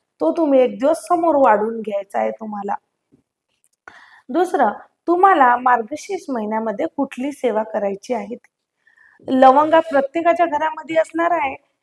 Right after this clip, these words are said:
हे बघा, तुम्हाला सर्वांना माहिती आहे, या पद्धतीत लवंग असती ना आपली, तर ही जी लवंग आहे, या पद्धतीत लवंग सर्वांच्या घरी आहे. तर आपल्याला ह्या अशा अकरा लवंगा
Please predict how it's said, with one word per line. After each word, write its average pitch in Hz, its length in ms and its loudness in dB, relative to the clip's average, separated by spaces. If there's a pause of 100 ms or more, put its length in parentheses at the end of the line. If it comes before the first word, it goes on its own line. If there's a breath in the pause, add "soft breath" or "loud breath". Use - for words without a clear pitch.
(160)
हे 277 80 4
बघा, 285 280 6 (580)
तुम्हाला 262 280 4
सर्वांना 262 480 0
माहिती 285 400 -6
आहे, 240 160 -8 (500)
या 262 200 4
पद्धतीत 269 600 2
लवंग 262 320 2
असती 294 300 -2
ना 302 140 -2
आपली, 226 320 -2 (640)
तर 247 200 6 (240)
ही 247 280 -4
जी 277 260 -6
लवंग 277 320 -2
आहे, 262 320 -4 (600)
या 247 280 2
पद्धतीत 254 520 0 (240)
लवंग 254 440 2
सर्वांच्या 247 460 2
घरी 262 220 -4
आहे. 269 240 -2 (580 soft breath)
तर 269 100 8
आपल्याला 277 500 8
ह्या 285 240 4 (120)
अशा 330 380 4 (360)
अकरा 294 440 6
लवंगा 277 520 4